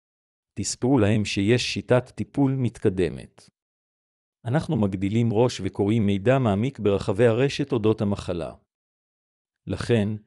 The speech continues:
הגענו אל אתר שהציג בפנינו אינפורמציה חיונית שכל אחד צריך להכיר. מדובר בעצם במכשיר מתקדם שנקרא אופטיון. תאמינו או לא,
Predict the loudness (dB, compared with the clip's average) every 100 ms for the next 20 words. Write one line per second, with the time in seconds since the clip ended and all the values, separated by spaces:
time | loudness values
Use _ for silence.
0 | _ _ -10 0 2 2 2 2 2 0
1 | 0 -6 -2 -4 -2 -4 -2 -2 0 0
2 | 0 -2 -2 0 0 0 -2 -2 0 0
3 | 2 -2 -4 -6 -4 0 2 2 0 0
4 | 0 -2 -2 -2 -2 -2 -8 -10 -10 -16
5 | _ _ _ _ _ _ _ _ _ -8
6 | -2 2 4 2 2 2 0 0 -4 -2
7 | -2 -4 -6 -2 -2 0 -4 0 -2 2
8 | 0 0 -2 -4 0 2 2 0 -6 -6
9 | -6 -12 -18 _ _ _ _ _ _ _
10 | _ _ _ _ -2 2 2 2 2 2
11 | 4 4 4 -2